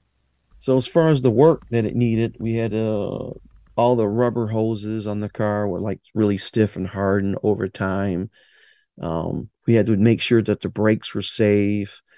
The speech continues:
The car, um, with my, the way my dad raced it, he didn't have exhaust on it. So there was no resonators or mufflers on the car. So it was just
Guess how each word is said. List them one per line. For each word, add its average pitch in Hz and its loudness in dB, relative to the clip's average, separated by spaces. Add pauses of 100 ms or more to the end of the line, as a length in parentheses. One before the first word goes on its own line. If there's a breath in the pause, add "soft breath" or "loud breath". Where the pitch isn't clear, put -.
(280 soft breath)
The 117 0
car, 156 6 (260)
um, 104 -2 (180)
with 117 -2
my, 113 0 (200)
the 120 -2
way 123 2
my 113 0
dad 117 0
raced 131 0
it, 95 -4
he 113 -8
didn't 110 -6
have 107 -2
exhaust 120 -2
on 82 -6
it. 98 -8 (360 soft breath)
So 101 -2
there 107 4
was 107 2
no 113 0
resonators 110 0
or 92 -6
mufflers 110 -2
on 95 -10
the 95 -10
car. 90 -2
So 104 0
it 101 2
was 98 0
just 113 0